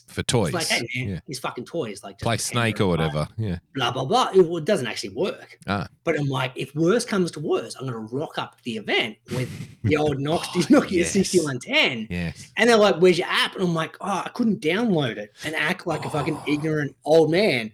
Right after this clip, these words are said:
Speaker 1: Yep.
Speaker 2: I'm like, "I, I can't do it on the phone, man. Like, have a look. Like, I got Snake and,
Speaker 1: Yep.
Speaker 2: and I got, that's it. I got Snake."
Speaker 1: You are actually,
Speaker 2: Yeah.
Speaker 1: like, you're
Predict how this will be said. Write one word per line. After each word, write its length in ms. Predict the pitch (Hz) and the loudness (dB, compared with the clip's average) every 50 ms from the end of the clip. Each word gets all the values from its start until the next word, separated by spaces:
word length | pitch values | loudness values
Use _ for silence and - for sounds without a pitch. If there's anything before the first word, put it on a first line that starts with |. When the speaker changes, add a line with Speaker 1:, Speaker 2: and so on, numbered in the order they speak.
| - | -6
Speaker 1:
Yep. 240 | 101 101 107 110 - | -2 0 2 2 4
Speaker 2:
I'm 100 | 202 208 | 4 4
like, 200 | 208 190 180 180 | 4 4 2 0
"I, 20 | - - - _ _ _ - | -2 -4 -12 _ _ _ -10
I 60 | - | -6
can't 260 | - - 240 240 240 180 | -2 0 2 2 4 4
do 160 | 196 208 220 | 4 4 6
it 60 | 196 | 4
on 80 | 190 180 | 4 4
the 60 | 151 | 2
phone, 340 | - 190 220 277 262 196 160 | 2 0 0 2 2 2 2
man. 300 | 139 131 151 175 208 190 | 2 0 0 0 0 0
Like, 180 | 170 170 175 | 0 0 2
have 140 | 175 214 220 | 2 2 4
a 20 | |
look. 260 | 233 247 226 226 - - | 6 6 6 4 2 -2
Like, 200 | 147 139 127 - - _ _ | -4 -4 -6 -8 -16 _ _
I 60 | 151 | -6
got 120 | 151 160 - | -6 -4 -2
Snake 600 | - - 170 226 294 349 381 392 381 - - _ _ | -4 0 2 4 4 6 4 4 2 -2 -10 _ _
and, 140 | - 170 170 | 0 2 2
Speaker 1:
Yep. 80 | 165 156 160 | 2 0 -2
Speaker 2:
and 260 | 160 160 156 156 147 | -2 -2 -2 0 -2
I 60 | 147 | -2
got, 400 | 135 151 151 151 151 156 151 - | 0 2 2 4 4 2 0 -2
that's 180 | 156 160 147 165 | -2 -2 2 2
it. 200 | 170 135 107 120 | 2 2 0 -2
I 40 | |
got 140 | 127 131 - | -6 -6 -4
Snake." 260 | - 123 139 160 190 | -2 2 4 4 4
Speaker 1:
You 60 | 226 220 | 6 4
are 160 | 220 196 170 | 4 4 4
actually, 520 | 147 151 156 156 - - 165 151 143 135 127 | 4 2 0 0 0 -2 0 2 4 4 4
Speaker 2:
Yeah. 60 | 131 | 2
Speaker 1:
like, 240 | 131 123 120 120 - - | 2 2 2 0 -2 -4
you're 300 | 123 131 147 156 156 | -2 0 2 2 2